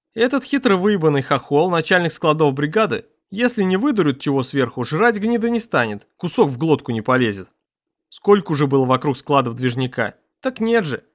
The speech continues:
Колодий какого-то хрена держит эту паскуду. Наверняка из куркульской солидарности. "Прокоп, заводи шарманку!" У меня все клокочет внутри. Дед на волоске висит с Русланом, жопа, а тут этот жирный клоп со своим говномуством.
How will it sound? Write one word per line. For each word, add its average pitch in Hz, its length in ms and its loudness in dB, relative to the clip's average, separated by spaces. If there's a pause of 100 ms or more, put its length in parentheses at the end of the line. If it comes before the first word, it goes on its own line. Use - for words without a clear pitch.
(200)
Колодий 185 400 2
какого-то 139 420 -2
хрена 214 320 0
держит 185 380 0
эту 175 160 -6
паскуду. 123 680 -4 (260)
Наверняка 151 500 2
из 156 120 2
куркульской 143 540 -2
солидарности. 117 800 -2 (640)
"Прокоп, 156 420 2
заводи 170 400 4
шарманку!" 127 800 2 (340)
У 113 60 -10
меня 143 400 2
все 160 180 2
клокочет 156 580 0
внутри. 120 460 -4 (380)
Дед 202 320 2
на 208 60 2
волоске 220 420 2
висит 165 260 0
с - 60 -4
Русланом, 135 520 0
жопа, 135 460 0 (100)
а 120 140 -4
тут 247 180 0
этот 277 220 0
жирный 190 360 0
клоп 135 220 0
со - 120 -2
своим 143 260 2
говномуством. 135 760 2